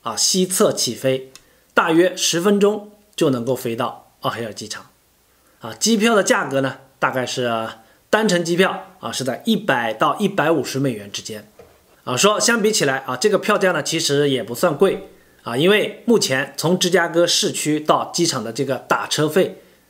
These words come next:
哎，可能也需要一百美元左右啊，因为这个路段呢，说经常会堵车。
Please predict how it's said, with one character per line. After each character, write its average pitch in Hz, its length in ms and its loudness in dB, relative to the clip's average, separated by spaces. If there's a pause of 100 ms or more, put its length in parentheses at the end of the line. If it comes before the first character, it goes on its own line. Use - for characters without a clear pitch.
(140)
哎， 107 240 -12
可 - 140 -10
能 113 100 -8
也 117 220 -4
需 - 240 -2
要 - 400 0
一 147 100 -6
百 120 180 -6
美 117 140 -8
元 98 160 -16
左 95 160 -14
右 95 120 -18 (640)
啊， 107 120 -12
因 113 120 -4
为 131 80 0
这 139 120 0
个 131 80 0
路 143 180 2
段 139 160 4
呢， 127 140 0
说 110 180 -10
经 147 200 -2
常 110 140 -8
会 127 120 -4
堵 - 280 -14
车。 110 280 -10